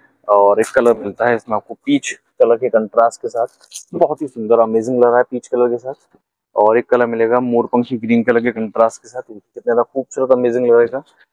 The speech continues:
एक कलर मिलेगा इसमें आपको dark green कलर के साथ, एक कलर मिलेगा आपको पिस्ता green कलर के साथ, एक कलर मिलेगा इसमें आपको mustard कलर के साथ, ये देखिए कितना सुंदर आ रहा है।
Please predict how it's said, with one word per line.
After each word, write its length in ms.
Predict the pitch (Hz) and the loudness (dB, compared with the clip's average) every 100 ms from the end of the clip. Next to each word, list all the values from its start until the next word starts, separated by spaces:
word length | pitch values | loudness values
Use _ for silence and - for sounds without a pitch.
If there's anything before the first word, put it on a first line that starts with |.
| _ - | _ 0
एक 180 | 139 - | 0 2
कलर 180 | 135 127 | 2 2
मिलेगा 380 | 117 113 120 | 2 4 4
इसमें 220 | 117 127 113 | 0 -4 -10
आपको 220 | - 127 - _ _ _ _ _ _ 113 120 - - _ - | -6 -8 -8 _ _ _ _ _ _ -2 -2 -2 -10 _ -14
dark 480 | 147 135 139 - - | 0 4 4 0 -12
green 300 | 117 117 139 | -12 -6 -2
कलर 180 | 139 135 | 2 2
के 100 | 139 | 0
साथ, 160 | 151 165 _ _ _ _ _ _ _ _ _ _ _ _ _ _ - | -2 -2 _ _ _ _ _ _ _ _ _ _ _ _ _ _ -2
एक 160 | 139 147 | 0 2
कलर 160 | 139 | 0
मिलेगा 340 | 123 110 110 120 | 2 2 2 2
आपको 180 | - 127 | 0 -8
पिस्ता 360 | 151 - 185 | -10 -2 0
green 280 | 147 151 156 | 0 -2 0
कलर 180 | 147 143 | 2 2
के 120 | 139 | 0
साथ, 180 | 151 151 _ _ _ _ _ _ _ 135 | -2 -4 _ _ _ _ _ _ _ -2
एक 140 | 135 | 0
कलर 220 | - 131 123 | 2 2 0
मिलेगा 400 | 113 113 113 117 | 0 0 2 0
इसमें 220 | 113 110 | 0 -6
आपको 200 | 101 113 110 | -6 -6 0
mustard 380 | 123 123 151 143 - _ _ _ _ - | 0 0 0 -2 -4 _ _ _ _ 0
कलर 220 | 123 127 | 4 4
के 140 | 127 | 2
साथ, 200 | 131 127 135 | -2 -2 -4
ये 60 | 101 | -8
देखिए 260 | 101 - 117 | -10 -12 -12
कितना 200 | 123 127 | -10 -8
सुंदर 360 | 123 120 127 | -6 -2 0
आ 40 | 123 | 0
रहा 120 | 127 | -4
है। 120 | 147 | -16